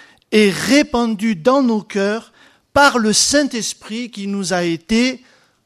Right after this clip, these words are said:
donné. Les dons ineffables de Dieu dans Romains chapitre cinq, verset cinq. Croyez-moi, mes frères et sœurs, amis qui êtes là ce matin,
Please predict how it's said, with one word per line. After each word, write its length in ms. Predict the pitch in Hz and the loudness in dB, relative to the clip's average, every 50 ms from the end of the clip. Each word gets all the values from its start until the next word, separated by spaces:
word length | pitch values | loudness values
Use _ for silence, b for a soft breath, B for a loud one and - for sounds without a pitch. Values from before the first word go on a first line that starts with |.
| b _ - | b _ -18
donné. 560 | 156 147 240 240 269 262 285 277 254 233 - - - - - - - - _ _ _ _ _ _ - | -10 -4 0 2 2 4 4 2 2 0 -2 -8 -14 -16 -18 -18 -20 -20 _ _ _ _ _ _ -14
Les 200 | 160 175 196 190 | -8 -6 -6 -6
dons 480 | 143 139 139 220 208 220 233 240 247 262 - | -6 -6 -2 -2 -2 -2 -2 -6 -8 -10 -10
ineffables 580 | 180 185 185 165 - - 180 190 180 175 175 | -10 -8 -8 -10 -8 -8 -6 -6 -6 -6 -8
de 140 | 147 170 170 | -8 -8 -8
Dieu 180 | 147 185 202 165 | -6 -6 -6 -4
dans 160 | 180 175 170 | -4 -6 -6
Romains 340 | 156 180 196 196 214 220 214 | -4 -4 -2 0 0 0 -2
chapitre 440 | - 185 165 - 185 - - 180 | -4 -4 -8 -10 -12 -12 -10 -10
cinq, 400 | - - - 196 202 208 202 - B B B B B B B B B B | -8 -6 -4 -4 -4 -4 -6 -10 B B B B B B B B B B
verset 440 | 185 170 202 208 - - - - 202 | -8 -6 -6 -6 -4 -6 -6 -6 -6
cinq. 420 | - - - 196 185 175 - - _ b b b b b b b b b b | -6 -6 -6 -6 -8 -8 -12 -16 _ b b b b b b b b b b
Croyez-moi, 540 | - - 233 240 233 233 240 226 226 220 214 196 | -6 -2 0 0 0 0 -2 -4 -4 -4 -4 -6
mes 100 | 180 165 | -8 -10
frères 280 | - - 180 160 156 | -10 -12 -12 -10 -10
et 60 | 175 | -12
sœurs, 520 | 156 - - 170 156 143 - - _ _ _ _ _ _ _ _ _ _ _ _ _ _ - | -10 -12 -12 -12 -16 -18 -20 -20 _ _ _ _ _ _ _ _ _ _ _ _ _ _ -12
amis 300 | 170 185 196 233 254 233 | -10 -6 -4 -4 -4 -4
qui 120 | - 208 | -6 -8
êtes 120 | 185 180 180 | -10 -8 -8
là 120 | 180 175 | -10 -10
ce 140 | - - 175 | -10 -12 -12
matin, 400 | 170 165 - - 160 151 147 | -14 -16 -14 -16 -16 -16 -16